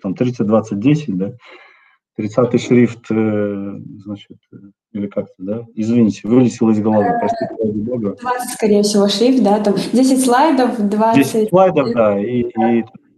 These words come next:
Speaker 1: сколько-то с-, слов на слайде.
Speaker 2: Да, да, да.
Speaker 1: Ну,
Speaker 2: А,
Speaker 1: потому
Speaker 2: окей.
Speaker 1: что у вас же так и фразы будут строиться, да, не так, как я, может быть, да, иногда там, э, глубоко какие-то сложно подчинённые предложения с депричастными оборотами. То есть вам надо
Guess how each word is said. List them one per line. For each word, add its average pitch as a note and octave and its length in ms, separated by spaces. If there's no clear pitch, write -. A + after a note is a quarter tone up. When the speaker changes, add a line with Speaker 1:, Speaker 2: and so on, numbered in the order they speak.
Speaker 1:
сколько-то B2+ 460
с-, - 120
слов A2+ 280
на G2 80
слайде. F#2 340
Speaker 2:
Да, A3 300
да, G3+ 140
да. G3 140
Speaker 1:
Ну, G3+ 140
Speaker 2:
А, C4 360
Speaker 1:
потому - 140
Speaker 2:
окей. D#3+ 240
Speaker 1:
что F3 100
у - 20
вас F3 240
же E3 80
так E3 200
и D#3+ 40
фразы C3+ 340
будут G#2 280
строиться, D3 520
да, A2 220
не G#2+ 180
так, - 260
как - 140
я, G#2 160
может - 240
быть, F#2 180
да, G#2 140
иногда F2+ 380
там, F2+ 320
э, F#2 280
глубоко C#3 540
какие-то A#2+ 440
сложно C3+ 380
подчинённые C3 580
предложения A#2+ 580
с G#2 60
депричастными G#2 680
оборотами. F#2+ 640
То F#2+ 60
есть - 120
вам A#2+ 180
надо G#2 400